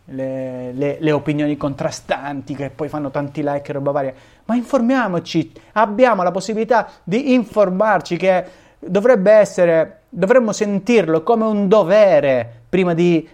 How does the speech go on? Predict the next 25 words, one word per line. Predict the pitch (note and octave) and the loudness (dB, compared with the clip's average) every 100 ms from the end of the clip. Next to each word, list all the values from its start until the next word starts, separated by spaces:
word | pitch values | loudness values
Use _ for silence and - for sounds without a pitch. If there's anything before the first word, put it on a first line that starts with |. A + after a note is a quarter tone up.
| _ | _
rilasciare | D#3+ F3+ E3+ - F3+ E3+ E3 D#3+ | 0 2 0 0 2 4 0 0
un'opinione, | F3 F3 E3+ D3+ D3+ C3+ | -2 0 -2 -2 -4 -4
specialmente | C#3+ F#3+ A3 B3+ A3+ F#3+ | -6 -4 -2 -2 -2 -4
chi | F3 | 0
ha | F#3+ G3+ C3+ | 0 2 -2
visibilità, | C3 - C3 B2+ B2+ B2+ A#2 - - | -6 -10 -8 -6 -4 -6 -6 -14 -20
specialmente | - G3+ A3+ A#3+ | -4 0 0 0
per | G#3 F#3+ | -2 -2
chi | - | 0
è | F#3 | -2
visto | D#3 G#3+ - E3+ | 0 -2 0 -4
come | D3 C#3+ | -4 -4
una | D3 | -6
persona | D3 - F#3+ D#3 | -6 -6 -4 -2
che | C3+ A#2+ - _ _ _ _ _ | -2 -2 -10 _ _ _ _ _
in | - | -6
qualche | D#3 F#3 F#3+ | 0 0 0
modo | G3+ G#3+ | -2 0
rappresenta | F#3 E3 D#3 F#3 F3 | 0 0 -8 -8 -8
qualcosa. | D#3+ D3 C#3+ D#3+ C#3+ A#2+ A#2+ A2+ _ _ _ _ _ _ | -2 -2 -2 -2 -2 -4 -12 -14 _ _ _ _ _ _
Questo | - F3 F#3 D3 | 0 0 0 -2
è | D#3+ E3+ - _ _ _ _ _ _ | 0 -2 -6 _ _ _ _ _ _
importante. | F3 D3 C#3+ C#3+ B2+ A#2 B2 | -6 -4 -6 -6 -10 -10 -8
Io | F3+ G3+ | -4 -2
spero | F#3 - G3 E3 B2+ A#2+ A#2 | -4 0 2 2 0 -4 -6